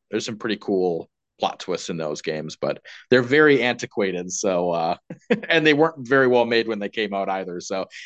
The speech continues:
don't be surprised if they end up crashing on your computer and you have to keep opening them and reloading saves constantly. <laughs>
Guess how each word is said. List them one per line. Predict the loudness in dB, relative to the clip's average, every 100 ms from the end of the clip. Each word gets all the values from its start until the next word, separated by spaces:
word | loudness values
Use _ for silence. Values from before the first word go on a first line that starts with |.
| -2
don't | 0
be | 0
surprised | 0 2 2 2
if | 0
they | 0
end | 0
up | -2
crashing | 0 2 2 0
on | -4
your | -4
computer | -6 -4 0 0
and |
you | 0
have | -2
to | 0 0 -2 _
keep | 0 2
opening | 2 4 2 0
them | -2
and | -2
reloading | -2 -2 -2 -4 -8
saves | -6 -4 -4 -8 -12 -16 _ _
constantly. | -6 -6 -6 -4 -4
<laughs> | -8